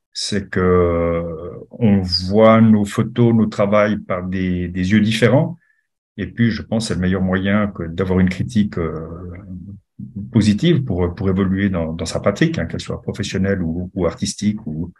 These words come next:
ou autre. Donc ça, ça me plaît beaucoup. J'aime beaucoup aussi à la, à la Société de, de photo à Genève, quand on fait des fêtes voir, parce que là aussi, on peut avoir des commentaires qui sortent, qui sortent assez naturellement. Et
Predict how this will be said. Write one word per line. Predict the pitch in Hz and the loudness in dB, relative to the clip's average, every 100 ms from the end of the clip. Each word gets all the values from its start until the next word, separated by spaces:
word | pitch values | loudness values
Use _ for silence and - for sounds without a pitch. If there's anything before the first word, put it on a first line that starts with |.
| - - - - _ _ - | -20 -20 -20 -20 _ _ 2
ou | 104 147 | 4 6
autre. | 151 82 76 | 4 0 -2
Donc | 90 87 | -2 -2
ça, | - | -2
ça | - 95 | -2 -2
me | |
plaît | - | -2
beaucoup. | 90 95 107 131 | -2 -2 6 6
J'aime | 123 90 | 8 6
beaucoup | 110 110 | 4 4
aussi | 131 127 131 131 | 4 4 4 4
à | 110 | 4
la, | 95 95 95 92 - _ _ _ - | 4 4 4 0 -14 _ _ _ -4
à | 104 | 0
la | 101 | 2
Société | - 123 120 123 | 2 0 2 4
de, | 113 104 | 6 4
de | 98 | 2
photo | 101 110 - 113 98 | 0 -2 0 2 2
à | 90 87 85 | 0 -2 -2
Genève, | 92 101 139 101 82 - _ _ _ _ _ | 0 2 2 0 -4 -10 _ _ _ _ _
quand | - 101 104 | -10 -8 -4
on | 95 | -4
fait | - 110 | 0 0
des | 95 85 82 82 | 0 0 -2 -2
fêtes | 117 98 | 0 4
voir, | 104 139 131 127 | 6 4 2 -4
parce | - | -10
que | - | -6
là | 87 95 98 | 0 2 2
aussi, | 92 - 113 | 0 -2 0
on | 107 | 0
peut | - | 0
avoir | 95 95 | -2 0
des | 92 | -2
commentaires | 95 92 92 - | -2 -2 -2 -4
qui | - | -6
sortent, | - 107 110 | -4 -4 -2
qui | 95 | -4
sortent | - 92 | -6 -6
assez | - - | -4 -4
naturellement. | 87 87 92 85 92 123 127 - _ _ - | -4 -2 -2 0 2 0 -2 -14 _ _ -8
Et | 80 76 73 | -4 -4 -4